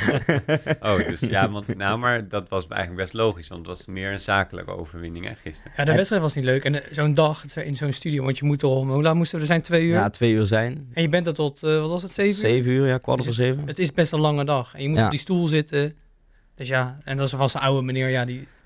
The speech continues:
Speaker 3: ja, die sukkelt dan in slaap. Ja.
Speaker 2: <laughs> Die was
Speaker 1: Maar
Speaker 2: er
Speaker 1: het
Speaker 2: ook
Speaker 1: was wel,
Speaker 2: alleen,
Speaker 1: het
Speaker 2: of
Speaker 1: wa-,
Speaker 2: niet?
Speaker 1: het was wel een, eh, komisch
Speaker 2: Ja.
Speaker 1: beeld om
Speaker 3: Ja.
Speaker 1: te zien. Maar over de wedstrijd zelf natuurlijk, kijk, het, eh,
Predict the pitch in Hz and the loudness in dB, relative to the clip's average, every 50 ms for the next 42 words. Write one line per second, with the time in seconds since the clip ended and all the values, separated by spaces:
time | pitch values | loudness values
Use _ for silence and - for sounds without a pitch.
0 | _ - - _ _ _ - _ _ - - 143 139 - - 139 - 131 - 131 | _ -20 -20 _ _ _ -20 _ _ -12 -10 -8 -4 -4 -2 -2 -2 -2 -2 -2
1 | 131 127 120 143 170 170 - - 127 110 - - 143 139 175 - - 160 165 139 | 0 2 4 6 6 6 6 6 4 4 4 4 4 2 2 2 2 0 0 0
2 | - 147 139 135 135 - - 170 - - - - - 113 - 117 110 120 120 127 | 0 0 0 0 0 0 0 0 0 0 -2 -2 -4 -4 -2 0 0 2 2 2
3 | 131 127 131 120 139 139 - - - - - - - 139 147 143 139 127 139 143 | 2 2 2 2 2 2 2 2 2 2 0 0 0 0 0 0 0 0 0 0
4 | 123 120 135 139 143 139 139 135 139 135 - - 139 131 120 123 120 110 104 101 | 0 2 2 2 2 2 2 2 2 2 2 0 0 2 2 2 0 0 2 0
5 | 101 92 92 90 98 101 104 135 117 - - 107 95 95 - - - - - - | 0 0 0 -2 -2 -2 -2 -2 -2 -4 -4 -6 -6 -6 -8 -14 -18 -14 -2 2
6 | 120 123 131 135 135 139 135 131 131 131 127 135 139 - - 127 123 - 135 131 | 2 2 2 2 0 0 2 2 4 4 4 4 2 2 -2 -2 0 2 2 2
7 | 135 131 123 127 107 123 127 120 120 113 - 120 117 - 80 98 110 - 110 107 | 2 0 -2 -4 -2 0 0 0 2 2 2 0 0 -2 -6 -8 -4 0 2 2